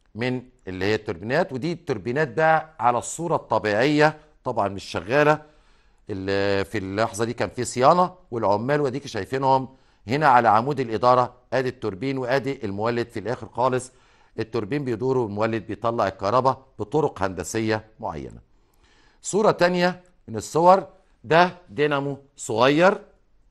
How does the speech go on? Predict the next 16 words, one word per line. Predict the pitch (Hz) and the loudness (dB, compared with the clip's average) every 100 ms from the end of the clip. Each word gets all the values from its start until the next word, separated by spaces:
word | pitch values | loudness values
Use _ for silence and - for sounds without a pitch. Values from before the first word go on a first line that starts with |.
| _ _ _ _ _ _ - | _ _ _ _ _ _ -10
بيدور | 101 143 170 147 | -2 0 4 6
عن | 127 | 6
طريق | 117 110 120 123 | 4 0 0 2
بعض | 127 117 98 | 4 4 2
الآلات | 98 104 117 117 | -4 -2 -2 -4
الكهربية | 107 - 98 101 147 185 202 - _ _ - | -8 -4 -2 0 2 2 0 -4 _ _ -16
زي | 98 123 120 | -2 0 0
المحرك | 107 90 110 110 | -2 -4 -4 -4
السنتاجي، | 101 104 95 170 185 202 - _ _ _ _ _ _ _ _ _ _ _ _ - | -8 -10 -4 -2 0 -2 -8 _ _ _ _ _ _ _ _ _ _ _ _ -6
وده | 117 160 190 - - | 4 6 6 0 -8
في | 143 | -6
توربين | 143 113 101 131 127 | -4 -4 -4 -8 -2
تاني | 127 127 131 123 _ _ _ | 0 0 -2 -8 _ _ _
برضه | 120 120 107 | 2 2 0
صورة | - 131 123 | -6 -4 -4
صغيرة. | 95 110 139 170 185 | -2 0 2 4 4